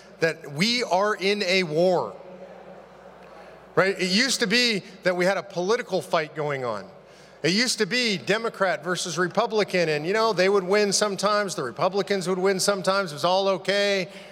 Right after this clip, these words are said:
We'd have a beer together at the bar later on. It's not like that anymore in America.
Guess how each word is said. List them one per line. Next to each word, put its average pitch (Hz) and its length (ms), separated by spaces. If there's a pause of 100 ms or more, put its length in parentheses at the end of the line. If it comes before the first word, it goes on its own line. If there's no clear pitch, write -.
(120)
We'd 165 120
have 190 100
a 165 60
beer 175 240
together 196 540
at 175 100
the 147 60
bar 185 340
later 180 320
on. 185 100
It's 160 140
not 226 160
like 202 220
that 196 200
anymore 147 400
in 135 60
America. 120 500